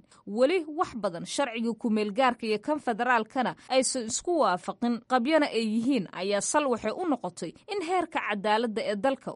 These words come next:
uusan dhisnayn oo uusan dhammaystirnayn sababo la xiriira ayadoo aysan jirin guddiga garsoorka ee sagaalka xubnood ka kooban. Ayadoo mararka qaarkoodna taasi loo tiirinayo in madaxda ugu sarreysa ee dalka aysan ka go'nayn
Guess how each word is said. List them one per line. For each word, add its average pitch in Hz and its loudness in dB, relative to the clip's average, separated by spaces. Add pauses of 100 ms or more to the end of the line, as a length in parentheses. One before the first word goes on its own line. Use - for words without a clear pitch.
uusan 208 -2
dhisnayn 247 0
oo 208 0
uusan 185 -6
dhammaystirnayn 196 -2 (100)
sababo 226 0
la 269 -2
xiriira 214 2
ayadoo 240 0
aysan 269 -2
jirin 175 -6 (160)
guddiga 262 0
garsoorka 226 -2
ee 220 -2
sagaalka 226 -2
xubnood 196 -2
ka 214 -4
kooban. 190 0 (260)
Ayadoo 202 2
mararka 233 -2
qaarkoodna 226 2
taasi 202 0
loo 262 6
tiirinayo 277 0 (200)
in 349 -4
madaxda 311 0
ugu 254 -6
sarreysa 247 -2
ee 214 -2
dalka 208 -4
aysan 175 -6
ka 269 0
go'nayn 214 -2